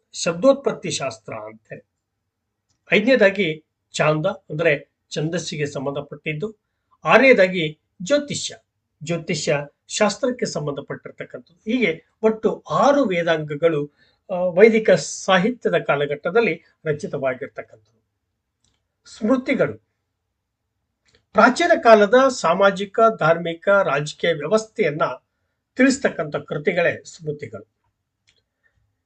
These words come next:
ಈ ಸ್ಮೃತಿಗಳು ಋಷಿಗಳಿಂದ ರಚಿತವಾಗಿದ್ದು, ಅವರ ಸ್ಮರಣೆಯಲ್ಲಿದ್ದ ಅಂಶಗಳನ್ನ ದಾಖಲಿಸಿರ್ತಕ್ಕಂಥ ಕೃತಿಗಳು. ನಾರದ ಸ್ಮೃತಿ,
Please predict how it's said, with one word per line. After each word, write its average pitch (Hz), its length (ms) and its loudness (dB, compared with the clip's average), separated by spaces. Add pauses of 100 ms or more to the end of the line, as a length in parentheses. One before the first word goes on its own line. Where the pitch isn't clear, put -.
(200)
ಈ 262 260 6
ಸ್ಮೃತಿಗಳು 226 840 4
ಋಷಿಗಳಿಂದ 190 540 2 (160)
ರಚಿತವಾಗಿದ್ದು, 151 1080 -2
ಅವರ 165 300 8
ಸ್ಮರಣೆಯಲ್ಲಿದ್ದ 170 960 4
ಅಂಶಗಳನ್ನ 160 800 -2 (220)
ದಾಖಲಿಸಿರ್ತಕ್ಕಂಥ 156 960 -2
ಕೃತಿಗಳು. 214 760 -12 (1080)
ನಾರದ 156 380 4
ಸ್ಮೃತಿ, 180 560 -6